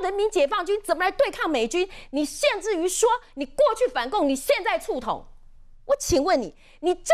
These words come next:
些话，你不是在鞭打我们的国军吗？你不是在践踏我们的国军吗？如果我们国军今天需要流血，需要保家卫国，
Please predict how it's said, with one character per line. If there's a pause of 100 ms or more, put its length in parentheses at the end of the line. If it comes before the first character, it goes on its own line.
(160)
些
话，
你
不
是
在
鞭
打
我
们
的
国
军
吗？ (300)
你
不
是 (140)
在
践
踏
我
们
的
国
军
吗？ (220)
如
果
我
们
国
军
今
天
需
要
流
血， (140)
需
要
保
家 (100)
卫
国，